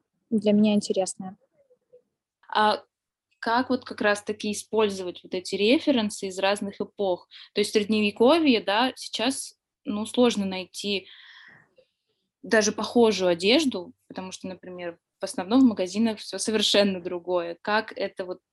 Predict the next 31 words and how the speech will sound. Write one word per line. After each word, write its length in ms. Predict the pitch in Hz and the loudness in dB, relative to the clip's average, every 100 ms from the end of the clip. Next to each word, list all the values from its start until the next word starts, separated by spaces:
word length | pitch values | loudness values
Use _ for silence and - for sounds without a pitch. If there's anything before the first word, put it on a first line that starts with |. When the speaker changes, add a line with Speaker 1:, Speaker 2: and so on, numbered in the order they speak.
| _ | _
Speaker 2:
как 180 | 220 - | 0 0
это 140 | - | 0
использовать, 640 | 214 - 233 302 294 226 - | -2 -2 4 4 6 2 0
как 200 | 208 214 | -2 -2
это 180 | - 208 | -4 -2
перенести 720 | 208 202 202 196 - - 202 | 0 0 -2 -6 -8 -4 -2
на 420 | 190 185 180 180 - - _ _ _ _ | 0 0 0 -2 -10 -20 _ _ _ _
сегодняшний, 1120 | - 190 175 233 294 262 - 214 202 185 175 - | -12 -12 0 4 8 8 6 -2 -4 -6 -8 -12
там, 200 | - 180 | -14 -6
образ 300 | 190 180 185 180 | -4 -2 -4 -2
жизни 420 | 196 208 185 170 | -2 -2 -4 -6
даже, 420 | 170 170 175 175 - - | -6 -6 -8 -12 -14 -12
и, 320 | 190 185 - _ | -12 -10 -14 _
и 60 | 196 | -10
где 480 | 180 202 233 226 - | -6 2 4 2 -2
искать 520 | 214 - 196 185 - | -8 -2 0 0 0
<laughs> 1000 | 240 262 - - - _ - - - _ _ _ | 2 2 -2 -14 -20 _ -18 -16 -18 _ _ _
похожие 760 | 202 - 180 175 175 170 170 - | -14 -4 -4 -4 -6 -8 -10 -14
какие-то 440 | - - - - | -20 -20 -16 -14
вещи? 540 | 180 170 170 - - - - _ _ _ _ _ _ _ _ _ _ _ _ | -10 -6 -6 -8 -4 -2 -4 _ _ _ _ _ _ _ _ _ _ _ _
Speaker 1:
Ну 260 | 254 247 247 | 4 6 8
вот 160 | 277 | 8
я 180 | 277 277 | 8 10
знаю, 240 | 269 233 247 | 10 8 6
где 120 | 247 | 4
искать. 340 | - - - | 0 -6 -4
<laughs> 840 | 277 - - - - - - - - | -4 -4 -4 -10 -12 -14 -12 -4 4
Даже 160 | 226 | 4
средневековые. 920 | - 269 240 254 269 - 220 220 214 220 | 8 8 10 10 10 8 8 8 4 2
Speaker 2:
Ага. 0 | |
<laughs> 340 | 240 247 - | -2 -4 -10